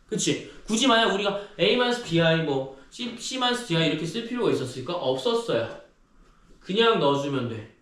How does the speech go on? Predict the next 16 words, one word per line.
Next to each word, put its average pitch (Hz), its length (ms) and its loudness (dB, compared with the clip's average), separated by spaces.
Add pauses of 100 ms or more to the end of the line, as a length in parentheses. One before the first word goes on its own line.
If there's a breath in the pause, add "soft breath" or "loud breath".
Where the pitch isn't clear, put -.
(160)
알겠지? 160 520 0 (140 loud breath)
단순히 277 500 2
B만 240 380 0
이렇게 233 140 0
딱 - 160 -6
보고서는 196 800 2 (580)
바로바로 277 560 6
해주시면 202 320 -4
되거든요. 117 760 -2
그래서 156 220 0
여기까지가 175 1080 2 (320 loud breath)
가장 151 340 2
어려운 202 440 6
형태라고 165 500 2
보시면 131 320 -4
되겠어요. 113 460 -6